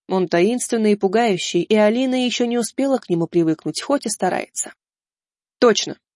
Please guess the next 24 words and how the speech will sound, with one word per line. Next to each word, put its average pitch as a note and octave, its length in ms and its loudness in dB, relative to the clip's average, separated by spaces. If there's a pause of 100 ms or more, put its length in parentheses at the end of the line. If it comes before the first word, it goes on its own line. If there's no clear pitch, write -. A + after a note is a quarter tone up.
(320)
произнёс F#3+ 540 2
я, A#3+ 160 4
стараясь G3+ 460 2
говорить G3+ 420 2
как - 180 -6
можно F#3+ 360 0
увереннее. E3+ 600 0 (640)
«Теневая A3+ 440 4
сторона G#3+ 380 2
всегда G#3+ 380 0
действует F#3 520 2
по G3 100 0
установленным F3+ 640 0
правилам». D#3+ 500 -4 (760)
Алина B3+ 280 4
кивнула. F3+ 420 -2 (500)
«Хорошо», — D#4 500 2 (340)
откликнулась F#3 680 2
она A#3 340 2
и A3+ 40 0
спросила A3+ 540 0
без G3+ 140 0
всякого G3 400 0
перехода. F#3+ 520 0